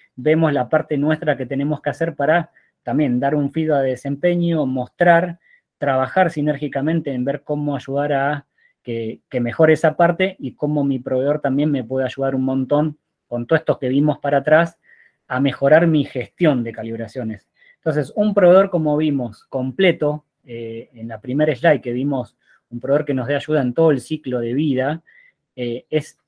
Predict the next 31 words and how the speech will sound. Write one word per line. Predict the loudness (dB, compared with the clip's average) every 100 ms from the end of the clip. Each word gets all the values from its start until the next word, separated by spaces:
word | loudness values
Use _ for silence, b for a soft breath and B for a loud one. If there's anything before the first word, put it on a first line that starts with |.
| _ _
un | -8
proveedor | 0 0 2
completo | 0 0 0
es | 0 -2
esto, | -6 -10 -20 _ _
eh, | -12 -10 -12 _ _ _ _
es | -8 -6 -8 _ _
todas | 4 4
estas | 2 0 -2
etapas | -2 -2 0 -2
que | -2
vimos | 0 0 -2
ahora, | 0 4 4
incluso, | 2 0 -4 -2 -6 -4
incluso | -6 -4 -2
las | -2
que | -4 -6
están | 0
en | 0 2
celeste, | 2 4 4 2 -2
que | -2
son | -4 -2 -2 -4 b b b b _
más | -4 -2 0
de | -2 -4 -2
mi | 0
responsabilidad | 2 0 -2 -4 -4 -2 0 0
como | 0 0
usuario | 0 0 2 2
que | 0 -4
la | -4 -4 -4 -6 -4
del | -2 -2 -2 -4 -6 -6 -10